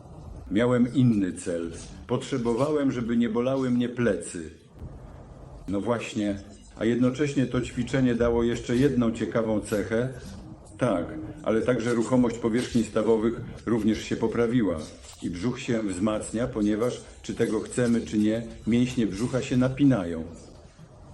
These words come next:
No i ci z moich znajomych, którzy wykonywali to ćwiczenie, po pierwsze, jeśli ktoś miał rozejście mięśni brzucha, diastazę, to zaczęła ona się cofać, ponieważ ćwicząc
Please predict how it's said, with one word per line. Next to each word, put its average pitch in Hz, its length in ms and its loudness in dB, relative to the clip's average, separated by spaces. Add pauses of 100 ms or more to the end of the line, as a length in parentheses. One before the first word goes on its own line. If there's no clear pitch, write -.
(220)
No 110 80 2
i 110 120 4
ci 123 160 0
z 104 100 0
moich 113 420 4
znajomych, 107 720 2
którzy 101 360 -4
wykonywali 104 680 0
to 104 180 -2
ćwiczenie, 101 720 -2 (480)
po 113 100 2
pierwsze, 117 600 2 (300)
jeśli 110 300 0
ktoś 110 300 0
miał 117 240 2
rozejście 107 680 0 (300)
mięśni 110 440 2
brzucha, 98 420 -2
diastazę, 104 760 0 (400)
to 113 100 2
zaczęła 113 440 2
ona 113 240 2
się 117 160 -2
cofać, 101 540 0
ponieważ 107 500 0 (300)
ćwicząc 131 580 2